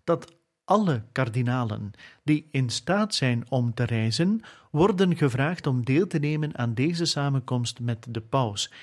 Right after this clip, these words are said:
In dit geval ging het over honderdzeventig kardinalen. Dat is anders dan bijvoorbeeld bij een gewoon consistorie.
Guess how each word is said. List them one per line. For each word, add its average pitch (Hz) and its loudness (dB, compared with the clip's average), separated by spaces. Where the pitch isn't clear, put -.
In 135 2
dit 170 2
geval 160 2
ging 175 0
het 151 0
over 147 -2
honderdzeventig 180 0
kardinalen. 127 -2
Dat 151 4
is - 2
anders 165 2
dan 131 2
bijvoorbeeld 123 0
bij 131 -2
een 120 -4
gewoon 117 0
consistorie. 160 0